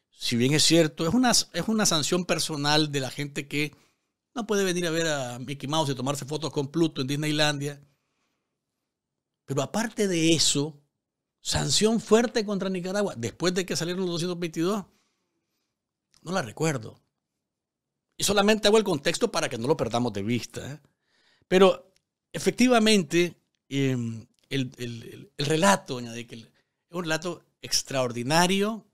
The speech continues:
parece de un guión de película, pero eso fue lo que ocurrió. Así que si lo miran en Netflix en el futuro, podría ser que esa, ese, en, en una miniserie de tres capítulos,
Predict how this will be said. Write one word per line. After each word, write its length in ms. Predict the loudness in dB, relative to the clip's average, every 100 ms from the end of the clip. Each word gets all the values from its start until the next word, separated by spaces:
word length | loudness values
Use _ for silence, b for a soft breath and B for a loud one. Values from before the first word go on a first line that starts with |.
| _ _ _ _ _ _ _ -2
parece 720 | 2 4 6 4 2 -2 -8 _ 0
de 120 | 2
un 120 | 4
guión 220 | 2 2
de 120 | 2
película, 500 | 2 2 2 2 0
pero 280 | 0 -2 2
eso 400 | 4 4 2 -4 _ _ _ _ _ _ _ _ _ _ _
fue 180 | -4 -2
lo 120 | -2
que 60 | -8
ocurrió. 460 | -12 -12 -12 -12 _
Así 180 | -6 -4
que 120 | 0
si 80 | 0
lo 100 | 0
miran 200 | 0 2
en 160 | 0 2
Netflix 400 | 2 2 -2 -2
en 80 | -4
el 80 | -4
futuro, 560 | 2 6 6 6 -4 _ _ _ _ _ _ _ _ _ _
podría 340 | -6 -4 -4
ser 260 | -4 -8 -8
que 260 | -12 -12 -6
esa, 300 | -4 -4 -4
ese, 380 | 2 4 4 0 _ _ _ _ _ _ _ _ _ _ _ _ _
en, 340 | -4 -2 -2 -2
en 120 | 0 2
una 140 | 2
miniserie 420 | 4 4 4 4
de 100 | 4
tres 300 | 4 6 6
capítulos, 640 | 4 6 6 4 2 0